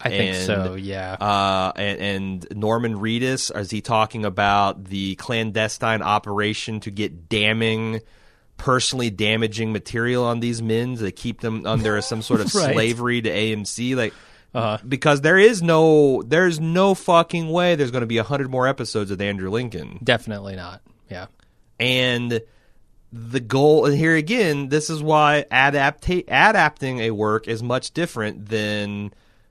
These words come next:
Speaker 2: you know, making the comic book, because you don't have to think about the stuff in the terms of comic book.
Speaker 1: Right.
Speaker 2: Like, they alwa-, they, they prob-, they always should have had some kind of plan for this thing to end.
Speaker 1: Mm-hmm.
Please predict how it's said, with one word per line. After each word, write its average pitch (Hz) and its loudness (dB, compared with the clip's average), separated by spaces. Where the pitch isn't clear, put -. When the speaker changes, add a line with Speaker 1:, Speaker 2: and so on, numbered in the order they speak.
Speaker 2:
you 120 -6
know, 95 -4
making 123 -2
the 127 -6
comic 180 -2
book, 85 -8
because 110 -4
you 123 -6
don't 143 -4
have 156 2
to - -16
think 214 -4
about 110 0
the 98 -14
stuff 107 -6
in 101 -10
the 95 -8
terms 117 -8
of 92 -12
comic 165 -4
book. - -16
Speaker 1:
Right. 101 -4
Speaker 2:
Like, 127 -2
they 156 2
alwa-, 175 6
they, 139 2
they 147 -2
prob-, 240 -4
they 143 0
always 233 2
should 104 -4
have 95 -4
had 98 -2
some 180 -6
kind 135 0
of 92 -4
plan 156 -4
for - -8
this 98 -6
thing 110 -6
to 98 -8
end. 202 -6
Speaker 1:
Mm-hmm. 113 -6